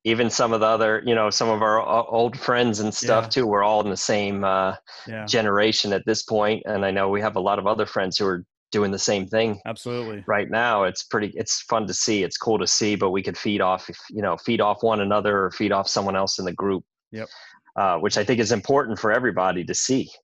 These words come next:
Speaker 2: To have
Speaker 1: you
Speaker 2: that
Speaker 1: know?
Speaker 2: community,
Speaker 1: Um,
Speaker 2: yeah.
Speaker 1: yeah,
Speaker 2: Yeah.
Speaker 1: the, the, you know, that's,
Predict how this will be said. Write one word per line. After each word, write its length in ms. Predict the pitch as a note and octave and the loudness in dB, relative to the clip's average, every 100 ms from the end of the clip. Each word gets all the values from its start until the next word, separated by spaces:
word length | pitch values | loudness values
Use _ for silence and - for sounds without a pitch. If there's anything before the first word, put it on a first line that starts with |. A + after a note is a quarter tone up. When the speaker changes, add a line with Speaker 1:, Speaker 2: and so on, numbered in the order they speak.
| _ | _
Speaker 2:
To 80 | - | -12
have 100 | A2+ | -8
Speaker 1:
you 40 | - | -6
Speaker 2:
that 140 | E2+ | -4
Speaker 1:
know? 20 | |
Speaker 2:
community, 600 | - A2+ A#2+ B2 - A2+ | -6 -6 -4 -2 -2 -4
Speaker 1:
Um, 60 | A2 | -8
Speaker 2:
yeah. 240 | A2+ A#2 A2 _ _ _ _ - | -8 -10 -12 _ _ _ _ -2
Speaker 1:
yeah, 240 | B2+ B2 F#2 | 2 2 0
Speaker 2:
Yeah. 40 | |
Speaker 1:
the, 220 | G2 G2+ - | -2 -2 -2
the, 300 | A2 - A2+ - | -4 -2 -8 -4
you 100 | A2 | -2
know, 140 | G2+ F#2+ | 0 2
that's, 420 | G#2+ A2 - | 2 0 -2